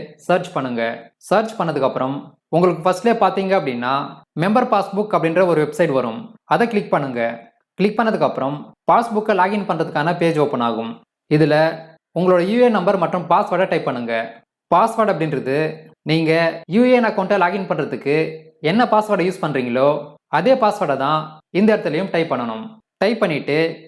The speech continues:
அது கீழே கேப்சா இருக்கும், அந்த கேப்சாவை ஃபில் பண்ணுங்க. ஃபில் பண்ணிட்டு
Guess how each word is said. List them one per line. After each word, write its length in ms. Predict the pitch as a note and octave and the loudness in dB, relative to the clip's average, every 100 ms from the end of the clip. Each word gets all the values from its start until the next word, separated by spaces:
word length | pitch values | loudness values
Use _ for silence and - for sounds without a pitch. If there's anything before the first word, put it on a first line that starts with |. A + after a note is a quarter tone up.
| - | -4
அது 100 | D3+ D#3+ | -2 0
கீழே 160 | G#3+ G#3+ - | 2 2 2
கேப்சா 280 | F#3+ - F3 | 0 0 -2
இருக்கும், 320 | B2+ - D3 D#3+ - - | -2 -4 -4 -6 -8 -4
அந்த 120 | D#3+ D#3 | -2 0
கேப்சாவை 340 | F#3 G#3 F#3 G3+ | 0 0 0 0
ஃபில் 160 | F#3+ D#3+ | -2 -2
பண்ணுங்க. 300 | C#3 B2 A#2 A2+ - _ _ | -4 -2 -4 -4 -8 _ _
ஃபில் 180 | - A#3+ | 0 2
பண்ணிட்டு 360 | A#3 E3 C3 D3 | 2 -2 -4 -2